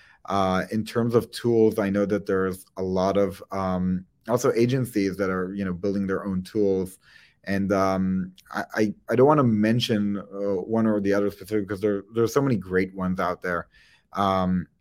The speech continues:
I think that it really depends also on what you're selling, right?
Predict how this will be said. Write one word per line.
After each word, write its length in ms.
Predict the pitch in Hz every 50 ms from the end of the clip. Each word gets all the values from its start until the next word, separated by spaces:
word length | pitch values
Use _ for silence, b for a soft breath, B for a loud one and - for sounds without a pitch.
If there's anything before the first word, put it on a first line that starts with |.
| _ -
I 120 | 104 107
think 300 | 104 - 131 127 131 123
that 340 | 135 120 110 104 101 - _ _ _ _ _ _ _ _ _ _ _ _ _ _ _ _ _ _ _ _ _ _ _ _ _ _ _ _ 190 185 _ _ _ _ _ _ _ -
it 220 | 135 131 123 135
really 280 | 120 117 139 143 156 165
depends 440 | 131 127 - - 120 110 110 110
also 240 | 107 101 101 - 110
on 100 | 98 95
what 220 | 92 92 92 92 90
you're 100 | 92 90
selling, 380 | - - 85 82 80 82 87
right? 260 | 90 98 101 101 101